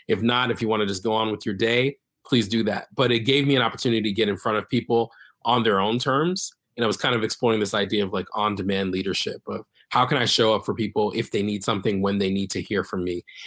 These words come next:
And so it gave me a moment to talk about lighthearted things, but it also gave me a moment to talk about some of the tough stuff.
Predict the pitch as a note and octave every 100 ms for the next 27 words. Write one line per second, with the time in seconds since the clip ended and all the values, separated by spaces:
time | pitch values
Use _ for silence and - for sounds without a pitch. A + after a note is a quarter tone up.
0 | - - - A2+ G#2+ C3 A#2 - - C3+
1 | A#2 C3+ C#3+ C#3+ B2 A#2+ A#2+ A2 A2 A2
2 | A2 G#2 G#2 G2+ G#2+ A2 A2 A#2 A2 G2+
3 | A2+ G#2+ G#2 G2 - - _ A#2+ A2 A2
4 | - A2+ A2 G#2+ G#2 G#2+ G2+ - - G#2
5 | - G2+ C3+ B2+ G2+ B2+ A2+ - G2+ F2